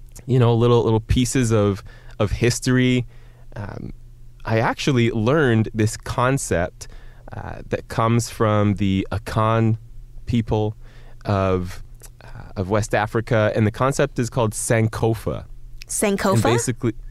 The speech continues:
Speaker 1: Sankofa.
Speaker 2: Okay.
Speaker 1: And basically what it means is to go back and retrieve something.
Speaker 2: Oh.
Speaker 1: In essence,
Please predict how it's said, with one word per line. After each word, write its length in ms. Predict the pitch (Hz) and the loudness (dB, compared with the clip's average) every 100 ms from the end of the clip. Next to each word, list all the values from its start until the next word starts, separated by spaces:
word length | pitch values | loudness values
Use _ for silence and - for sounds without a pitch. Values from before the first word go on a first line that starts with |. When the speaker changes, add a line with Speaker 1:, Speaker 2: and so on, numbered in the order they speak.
| - - | -14 -14
Speaker 1:
Sankofa. 960 | - - 147 147 - 110 98 - - - | -8 0 2 2 2 0 0 -4 -8 -6
Speaker 2:
Okay. 300 | - 220 220 - - - | -4 0 -2 -4 -14 -6
Speaker 1:
And 460 | 107 104 101 101 - - | 0 2 4 2 0 0
basically 600 | 139 151 165 160 156 147 - | 0 2 0 2 4 2 0
what 260 | 107 135 | 0 2
it 120 | 135 113 | 2 4
means 640 | 113 135 165 190 202 190 | 4 6 4 4 4 2
is 520 | - 120 113 117 110 - - - - | 2 4 4 4 0 -4 -12 -12 -2
to 180 | 175 147 | 2 4
go 300 | 151 196 180 | 4 4 4
back 420 | 131 139 185 - | 4 2 -2 -2
and 200 | 135 127 120 | 2 4 4
retrieve 640 | 117 - - 175 127 95 | 2 0 2 4 4 4
something. 540 | - 92 80 - 67 - - - - - - | 0 -2 -2 -6 -10 -10 -18 -20 -20 -20 -8
Speaker 2:
Oh. 140 | 143 170 | -2 2
Speaker 1:
In 140 | 110 | 4
essence, 540 | 143 208 127 104 104 | 4 2 2 2 0